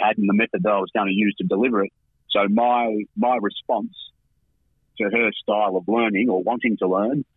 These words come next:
was more relevant than what actually happened, and to be able to shelve my, I guess,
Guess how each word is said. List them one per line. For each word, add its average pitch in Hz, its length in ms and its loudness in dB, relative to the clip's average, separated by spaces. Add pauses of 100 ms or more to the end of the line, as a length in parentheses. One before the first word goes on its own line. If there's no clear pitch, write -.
(320)
was 95 280 0
more 104 240 2
relevant 98 540 2
than 92 320 2 (160)
what 104 180 2
actually 95 400 0
happened, 92 380 0
and 90 240 2
to - 260 -12
be 107 60 2
able 104 120 4
to 90 100 0
shelve 110 360 2
my, 95 540 2 (340)
I 95 80 0
guess, 110 120 0